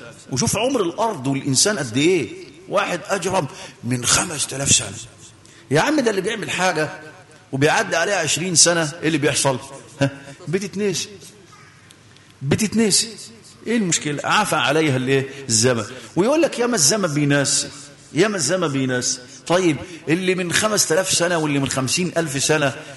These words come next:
ال-، ده كده ما خلاص، اتنسى. أنت تنسى، أنت تنسى، آه، وهو ينسى، آه،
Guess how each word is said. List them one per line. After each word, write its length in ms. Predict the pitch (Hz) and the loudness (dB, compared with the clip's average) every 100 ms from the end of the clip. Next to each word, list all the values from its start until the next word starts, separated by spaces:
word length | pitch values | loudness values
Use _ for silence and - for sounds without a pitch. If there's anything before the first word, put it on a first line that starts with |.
| - | -6
ال-، 400 | 120 120 117 117 | -4 -2 -4 0
ده 180 | 143 180 | 2 2
كده 260 | 185 196 180 156 147 139 131 117 113 87 85 151 | 0 0 0 0 2 2 2 0 -4 -4 -8 -6
ما 60 | |
خلاص، 600 | 180 214 233 196 - - - - - 80 | -6 -2 -2 -2 -4 -6 -10 -20 -20 -12
اتنسى. 520 | 139 123 196 202 - 214 190 - - - - | -6 2 4 4 2 -2 -10 -18 -20 -20 -2
أنت 260 | 190 214 170 | 0 0 0
تنسى، 440 | 147 165 131 - 151 117 - - - - - - - _ - | 0 2 2 -2 -4 -16 -20 -20 -20 -20 -20 -20 -20 _ 0
أنت 240 | 165 147 | 2 2
تنسى، 460 | 123 143 123 - 139 113 - - - - | 0 2 2 0 -2 -10 -18 -20 -8 0
آه، 440 | 131 107 95 127 104 - - - | 0 0 -6 -14 -18 -18 -16 -8
وهو 360 | 123 156 220 196 | 2 2 4 4
ينسى، 600 | 202 226 196 151 123 107 - - - - - - - | 4 2 2 2 2 -2 -10 -18 -20 -20 -20 -20 -2
آه، 480 | 185 220 160 117 - | 2 2 0 -6 -14